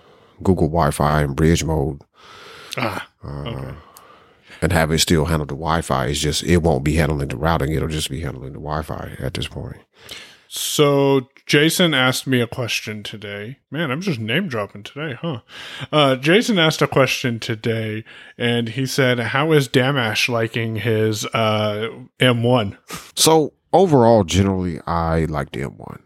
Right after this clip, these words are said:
Speaker 1: Uh, it's quiet, first and foremost. That, that is one of the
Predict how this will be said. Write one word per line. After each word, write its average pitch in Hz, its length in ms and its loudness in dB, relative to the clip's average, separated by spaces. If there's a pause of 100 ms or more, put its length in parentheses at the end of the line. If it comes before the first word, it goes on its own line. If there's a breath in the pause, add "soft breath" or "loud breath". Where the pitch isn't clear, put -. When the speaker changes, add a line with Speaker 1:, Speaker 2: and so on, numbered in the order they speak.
Speaker 1:
Uh, 71 260 -10
it's - 140 -10
quiet, 107 500 2
first 90 300 -2
and 76 100 -10
foremost. 57 460 -12
That, 64 180 -10
that 78 120 -8
is - 260 -10 (480)
one 78 260 0
of 78 120 -2
the 78 200 0